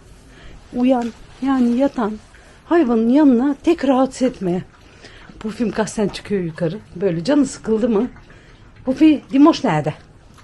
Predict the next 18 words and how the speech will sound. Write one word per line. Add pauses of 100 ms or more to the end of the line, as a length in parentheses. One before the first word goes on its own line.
(1500)
Gidiyor,
görüyorsunuz
değil
mi?
Kafasını
kafasına
oturacak. (680)
Oturacak. (360)
Öyleler. (460)
Hem
sevişiyorlar
hem
didişiyorlar. (1600)
"Dimoş." (1040)
Pis,
pis,
pis,
pis.